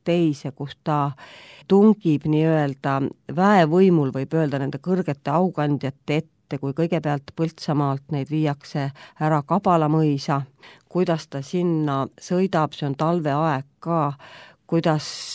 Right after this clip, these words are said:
nõuab nii-öelda või, või resoluutselt teatab, et ta läheb paruni jutule, teadmata, kes seal mõisas valitseb. Pärast ise kirjeldab, et, et tänu jumalale, et oskas õige tiitli öelda, et ega ta ei teadnud, mis tiitel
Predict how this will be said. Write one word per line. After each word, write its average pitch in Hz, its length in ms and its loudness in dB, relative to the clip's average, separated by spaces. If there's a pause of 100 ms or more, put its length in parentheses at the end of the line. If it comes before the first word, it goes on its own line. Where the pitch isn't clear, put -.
(320)
nõuab 180 800 2
nii-öelda 147 320 0
või, 139 240 0
või 143 300 0 (100)
resoluutselt 165 760 0 (100)
teatab, 175 460 -2
et - 100 -12
ta 143 80 -4
läheb 143 240 -4
paruni 165 400 2
jutule, 156 480 0
teadmata, 143 560 0
kes 151 300 -6
seal 139 260 0
mõisas 147 480 -2
valitseb. 170 640 0 (160)
Pärast 147 400 -4
ise 147 160 -2
kirjeldab, 147 480 -2
et, - 240 -8 (400)
et 139 160 -4
tänu 160 220 2
jumalale, 151 420 2
et 139 160 -6
oskas 139 240 -6
õige 160 260 4
tiitli 160 460 2
öelda, 139 300 0
et 143 100 -10
ega 147 160 -2
ta 147 80 -2
ei 147 80 0
teadnud, 143 400 0
mis 139 160 -2
tiitel 147 400 -2